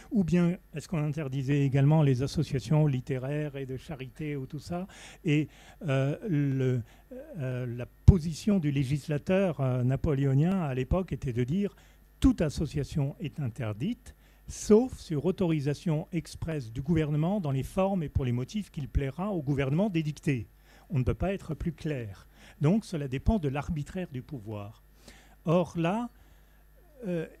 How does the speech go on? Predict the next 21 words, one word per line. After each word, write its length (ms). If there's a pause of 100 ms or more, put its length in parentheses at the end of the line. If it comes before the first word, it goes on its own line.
(360)
il 100
faut 140
parler 280
de 60
Rousseau. 560 (340)
Jean-Jacques 420
Rousseau 440
avait 240
dit : « 320 (140)
Il 160
n'y 100
a 80
qu'une 360
seule 520 (140)
association 760
légitime, 840 (380)
c'est 240
l'association 880
générale 600
des 100
citoyens. » 560